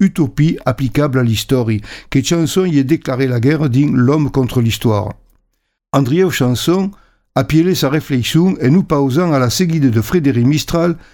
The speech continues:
l'histoire tient que s'appielle sur une chronologie linéaire des événements, comme les battestes, les dates, à l'histoire durade, qu'est-ce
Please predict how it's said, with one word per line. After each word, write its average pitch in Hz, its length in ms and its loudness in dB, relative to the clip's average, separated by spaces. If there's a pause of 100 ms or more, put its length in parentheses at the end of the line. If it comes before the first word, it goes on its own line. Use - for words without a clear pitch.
(240)
l'histoire 156 500 2 (220)
tient 175 260 0 (340)
que 131 120 0
s'appielle 139 600 -2
sur 120 220 -2
une 127 140 2
chronologie 165 840 2
linéaire 156 560 2
des 131 240 0
événements, 147 600 2 (380)
comme 123 200 2
les 120 120 2
battestes, 135 520 -2
les 139 180 2
dates, 127 340 0 (420)
à 120 120 0
l'histoire 156 540 2
durade, 123 720 0 (300)
qu'est-ce 120 340 0